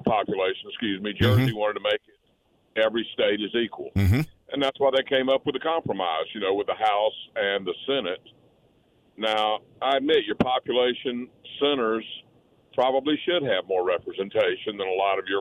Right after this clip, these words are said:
Speaker 1: more rural areas, but there's gotta be a balance achieved somewhere. Um, and I'm agreeing with you. We don't need to let Horry, Greenville, and Charleston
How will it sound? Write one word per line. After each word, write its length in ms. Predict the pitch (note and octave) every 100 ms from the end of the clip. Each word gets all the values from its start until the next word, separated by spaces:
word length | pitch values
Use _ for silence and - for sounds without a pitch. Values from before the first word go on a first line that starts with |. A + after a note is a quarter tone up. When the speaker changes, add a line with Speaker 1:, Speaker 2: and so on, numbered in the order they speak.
| G2
Speaker 1:
more 260 | A2 G#2
rural 360 | G#2+ C#3+ C#3+ G2
areas, 360 | F2 E2+ E2+ F2 - _ _ _ _ _ -
but 140 | B2
there's 200 | C3 A#2+
gotta 240 | B2+ B2 A#2
be 120 | A#2
a 40 |
balance 380 | G2+ A2+ A2 G#2+ -
achieved 380 | - G2 F2 -
somewhere. 440 | F#2 E2+ D2+ C#2 - _ _ _ _ _ _ -
Um, 420 | G2 G2 F#2+ G2+ - -
and 160 | G#2+
I'm 180 | G#2 C3+
agreeing 380 | G#2 A#2+ C#3 G2
with 240 | F#2+ F#2
you. 260 | F2+ F#2 F#2 _ _ _ _ _ _ _ _ -
We 140 | G#2
don't 300 | G#2 C3 B2+
need 180 | A2 G2+
to 60 | F#2+
let 320 | G2+ G2+ G2
Horry, 380 | G#2 A2 G#2 G2
Greenville, 580 | F#2 G2+ G2 G2 G#2 F#2
and 100 | F2+
Charleston 580 | B2+ B2 A#2+ - F#2